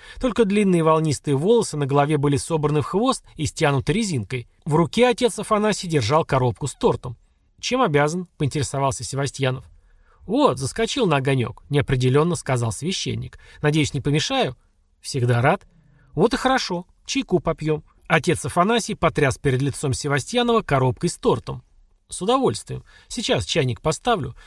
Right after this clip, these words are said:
Да вы присаживайтесь, присаживайтесь. Но скажите, батюшка, неужели вы пожаловали ко мне в столь поздний час только для того, чтобы принять участие в чаепитии?» Молодец засмеялся. Вы, профессор, необыкновенно догадливый. Конечно же, нет.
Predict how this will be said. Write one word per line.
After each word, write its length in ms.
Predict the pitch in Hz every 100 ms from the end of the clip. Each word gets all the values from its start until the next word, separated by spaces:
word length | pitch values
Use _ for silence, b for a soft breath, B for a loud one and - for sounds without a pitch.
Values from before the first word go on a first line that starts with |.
| B
Да 100 | 190
вы 80 | 269
присаживайтесь, 680 | - 277 302 175 113 110 110
присаживайтесь. 720 | - 233 233 117 123 - -
Но 80 | 175
скажите, 420 | 147 226 233 -
батюшка, 480 | 127 208 - - 131 143
неужели 280 | 214 269
вы 120 | 247 -
пожаловали 500 | 208 196 202 180 156
ко 180 | 170
мне 180 | 160 175
в 40 | -
столь 220 | 160 135
поздний 360 | 170 139 143
час 360 | 123 - 175 - B B -
только 240 | 277 240
для 140 | 196
того, 280 | 147 151 202
чтобы 260 | - 180 131
принять 360 | 139 143 147
участие 500 | 143 - 147 131 143
в 60 | 120
чаепитии?» 680 | - 202 - 185 - 120 - _ _ _ _ _ _ -
Молодец 480 | 151 165 147 135 117
засмеялся. 760 | 123 - 170 170 120 - - - B B B B B
Вы, 180 | 139 -
профессор, 500 | 147 147 175 - 135
необыкновенно 720 | 156 147 160 175 160 123 113
догадливый. 600 | 139 127 107 120 123 -
Конечно 360 | - 254 240 220
же, 120 | 190
нет. 260 | 170 113